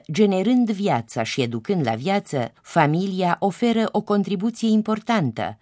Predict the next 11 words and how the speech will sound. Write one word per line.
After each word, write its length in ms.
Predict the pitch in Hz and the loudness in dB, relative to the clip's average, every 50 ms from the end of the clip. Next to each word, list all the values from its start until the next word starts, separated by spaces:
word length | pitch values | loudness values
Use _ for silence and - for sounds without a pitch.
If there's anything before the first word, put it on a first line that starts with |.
| _ _ _ | _ _ _
esențială 760 | - 214 220 220 - 226 196 196 - - 202 214 220 226 220 | 2 2 2 4 2 2 2 0 0 -2 0 0 2 2 2
și 160 | 226 220 - 220 | 0 -2 -4 -4
pentru 280 | - 190 185 160 - | -4 -2 -4 -4 -4
dezvoltarea 600 | 170 156 165 151 139 156 143 135 - 151 135 123 | -2 -2 -2 -2 0 -2 -4 -2 -2 -2 -2 -2
societății, 800 | 123 - - 127 - 120 113 110 - 196 202 - - 214 208 208 - _ _ | -2 -4 -6 -6 -4 -6 -6 -4 -4 -4 -4 -4 -6 -6 -6 -6 -8 _ _
ca 140 | - 220 202 | 0 0 2
de 100 | 160 147 | 4 4
altfel 420 | 131 127 139 131 - 170 175 190 - | 4 4 4 0 -4 -4 -4 -4 -8
și 180 | - - - 123 | -10 -6 -4 -4
a 40 | |
bisericii. 760 | 117 131 175 170 - 185 131 110 107 - - - 117 - 110 | -4 -4 -6 -6 -2 -2 -2 -2 -4 -8 -12 -14 -14 -14 -16